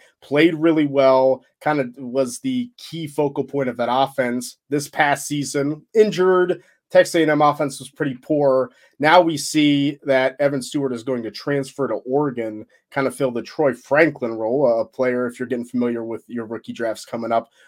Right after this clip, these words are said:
will be in those. Yeah, I remember Evan Stewart as a true freshman, just dominating Alabama, current N F L corners, just,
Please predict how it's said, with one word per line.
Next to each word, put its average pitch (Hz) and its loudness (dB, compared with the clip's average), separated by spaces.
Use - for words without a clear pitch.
will 123 0
be 117 -4
in 127 4
those. 117 2
Yeah, 156 8
I 196 10
remember 185 10
Evan 156 6
Stewart 165 2
as 123 -6
a - -20
true 165 2
freshman, 147 2
just 120 -10
dominating 139 2
Alabama, 127 0
current 147 -2
N 143 2
F 139 2
L 131 2
corners, 123 -4
just, 147 0